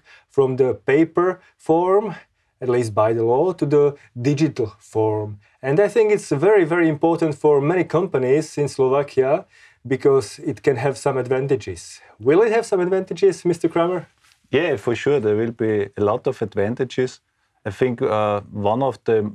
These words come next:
Speaker 2: biggest advantages, advantages is now that, um, it's clear that it's also a-, according to the law, uh, when you do the, for example, the accounting, uh, via E R P, your E R P system and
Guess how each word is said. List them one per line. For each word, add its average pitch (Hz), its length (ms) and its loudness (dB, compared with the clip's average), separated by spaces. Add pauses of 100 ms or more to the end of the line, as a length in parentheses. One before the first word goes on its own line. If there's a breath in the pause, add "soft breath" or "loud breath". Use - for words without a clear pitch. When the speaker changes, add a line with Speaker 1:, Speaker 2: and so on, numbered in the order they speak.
(280)
Speaker 2:
biggest 143 320 -2
advantages, 117 1000 -4 (560)
advantages 117 760 -4
is 113 260 -6
now 104 300 0
that, 104 500 -4
um, 90 460 -2 (240)
it's - 240 -6
clear 131 380 0
that 113 260 0
it's 110 160 -4
also 117 600 -2 (160)
a-, 107 260 -8
according 113 500 0
to 120 100 -2
the 113 100 0
law, 107 380 0 (220)
uh, 90 120 -4
when 101 240 -2
you 104 360 -2 (120)
do 113 420 -2
the, 107 500 -6
for 120 100 -4
example, 104 400 -4
the 107 80 0
accounting, 104 800 -4
uh, 87 300 -6 (840)
via 110 240 0
E 110 240 -2
R 107 60 -2
P, 101 280 -12
your 107 200 0
E - 520 -8
R 107 60 -2
P 120 200 -6
system 123 600 -4
and 95 280 -6